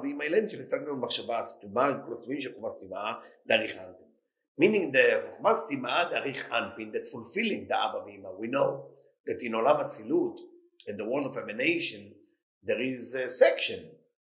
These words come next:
There is parts of him. You have Aricha Anpin, you have Abba Ve'ima, you have Zon.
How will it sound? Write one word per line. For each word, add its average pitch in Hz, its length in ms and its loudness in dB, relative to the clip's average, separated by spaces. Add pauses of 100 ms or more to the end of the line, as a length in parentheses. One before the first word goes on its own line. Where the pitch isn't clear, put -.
(180)
There 104 100 -6
is 101 100 -6
parts 120 280 -4
of - 160 -2
him. 185 240 0
You 104 100 -4
have - 80 -8
Aricha 98 320 -8
Anpin, 123 520 0
you 107 60 -8
have 92 100 -6
Abba 92 340 -10
Ve'ima, 127 640 0
you 98 80 -6
have - 180 -10
Zon. 151 520 4